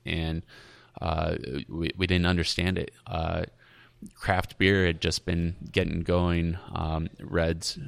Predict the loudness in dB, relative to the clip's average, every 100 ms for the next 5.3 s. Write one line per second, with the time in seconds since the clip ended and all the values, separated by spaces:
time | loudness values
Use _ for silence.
0 | -14 -8 -4 -2 -4 -6 -12 _ _ _
1 | 0 4 4 4 0 -2 -2 -4 -6 -6
2 | -2 0 0 0 -6 -20 -20 _ -4 -2
3 | -2 -2 -4 0 2 2 2 0 0 -2
4 | -4 -2 0 2 6 6 6 4 0 -2
5 | -2 -2